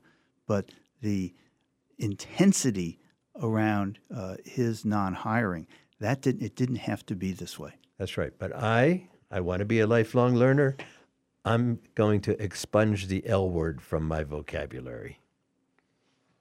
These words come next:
Speaker 1: Well, then we're gonna have a difficult time discussing this story, because the ladies is the word that
Speaker 2: Oh,
Speaker 1: was
Speaker 2: he said
Speaker 1: used.
Speaker 2: it.
Speaker 1: That is the topic that we are talking about.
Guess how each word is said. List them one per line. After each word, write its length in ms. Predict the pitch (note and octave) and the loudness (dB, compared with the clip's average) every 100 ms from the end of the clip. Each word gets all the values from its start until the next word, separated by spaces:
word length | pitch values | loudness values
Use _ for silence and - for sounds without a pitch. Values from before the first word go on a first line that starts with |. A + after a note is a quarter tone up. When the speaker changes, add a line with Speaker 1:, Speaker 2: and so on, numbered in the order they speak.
| _ - _ - | _ -20 _ 2
Speaker 1:
Well, 120 | B2 | 2
then 180 | G2 G#2 | 4 2
we're 80 | G2 | 2
gonna 160 | F#2+ | 0
have 140 | F#2+ E2+ | 0 -2
a 180 | D#2+ - _ _ _ _ _ _ _ - | -6 -10 _ _ _ _ _ _ _ 2
difficult 460 | A#3 - B2 F#2 | 2 4 0 -2
time 240 | - G2+ G2 | 0 0 0
discussing 500 | F#2 - A2+ - G#2+ | -2 0 0 0 0
this 140 | A2 | 0
story, 400 | - - F2+ D#2+ - | 0 0 -2 -4 -10
because 380 | A#2 G2 E2 - | -8 -6 -6 -8
the 380 | E3+ G#2 G2 - _ _ _ - | -8 -6 -8 -12 _ _ _ 2
ladies 480 | C#3+ F3+ G2 G2 - _ - | 6 6 6 0 -6 _ 2
is 260 | C3 B2 | 4 4
the 100 | - | 2
word 340 | A2 C#3 C#3+ B2 - - | 4 8 8 4 -2 -4
that 140 | A2+ | -2
Speaker 2:
Oh, 40 | C3 | 4
Speaker 1:
was 160 | B2+ | 4
Speaker 2:
he 60 | G2+ | 6
said 40 | D3 | 8
Speaker 1:
used. 380 | C#3 A2+ - | 8 6 0
Speaker 2:
it. 60 | - - | -6 4
Speaker 1:
That 220 | A2 A2 | 4 4
is 180 | A#2+ G#2+ | 2 0
the 120 | G2+ | -4
topic 600 | - - D#3 D3+ G#2+ - | -6 2 6 6 4 -2
that 100 | - | -6
we 160 | A#2 A#2+ | 0 0
are 160 | B2+ B2+ | 2 0
talking 340 | C#3+ C3+ A#2 | 2 2 2
about. 240 | F#2 D#2 | -2 -4